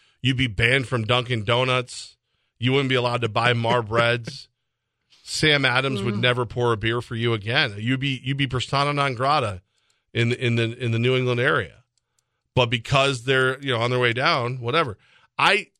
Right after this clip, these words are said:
Speaker 1: here's, do you want me to tell you exactly what I think is happening here?
Speaker 2: Yes, I do. I actually do. Yes, please.
Speaker 1: I think we know that he broke up with his longtime girlfriend, right? I think Belichick's out, having a good time, meets a,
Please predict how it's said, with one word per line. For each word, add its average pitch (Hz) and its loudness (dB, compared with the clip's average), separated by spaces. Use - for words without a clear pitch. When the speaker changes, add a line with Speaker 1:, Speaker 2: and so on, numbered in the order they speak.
Speaker 1:
here's, 175 -2
do 123 -18
you 151 2
want 196 2
me 196 2
to 180 -2
tell 180 2
you 165 2
exactly 139 0
what 139 2
I 127 0
think 127 -4
is 113 -6
happening 117 -2
here? 160 2
Speaker 2:
Yes, 185 0
I 147 -2
do. 147 -2
I 123 0
actually 123 -4
do. 104 -6
Yes, 117 -2
please. - -6
Speaker 1:
I 156 6
think 160 0
we 147 2
know 165 4
that 131 0
he 131 -2
broke 127 0
up 151 -4
with 147 -4
his 139 -4
longtime 139 0
girlfriend, 101 -6
right? 113 -2
I 139 2
think 139 -2
Belichick's 135 0
out, 135 0
having 104 -8
a - -6
good 139 -4
time, 139 0
meets 110 -2
a, 120 0